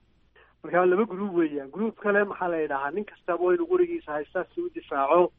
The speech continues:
raadkiisa, xoolihiisa, naftiisa iyo hareerkiisaba.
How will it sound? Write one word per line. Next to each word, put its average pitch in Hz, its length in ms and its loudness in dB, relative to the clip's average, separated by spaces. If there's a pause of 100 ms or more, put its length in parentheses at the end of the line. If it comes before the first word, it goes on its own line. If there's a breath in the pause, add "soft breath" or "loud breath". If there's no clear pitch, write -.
(380 soft breath)
raadkiisa, 208 880 0 (120)
xoolihiisa, 214 840 -2 (240)
naftiisa 208 640 -2
iyo 196 160 2
hareerkiisaba. 165 760 0